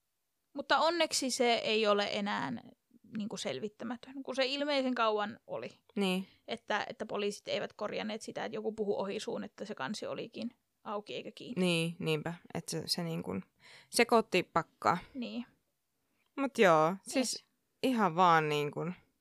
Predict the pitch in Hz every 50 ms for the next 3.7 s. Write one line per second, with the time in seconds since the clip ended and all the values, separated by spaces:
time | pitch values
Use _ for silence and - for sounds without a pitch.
0 | _ _ _ _ _ _ _ _ _ _ _ _ - - - 254 240 233 240 233
1 | 220 - 220 214 - - _ _ _ _ _ _ _ _ _ _ _ _ _ _
2 | _ _ - 214 226 240 240 240 233 226 220 208 220 208 214 208 214 220 214 208
3 | 202 196 190 - _ - 220 226 220 214 220 202 190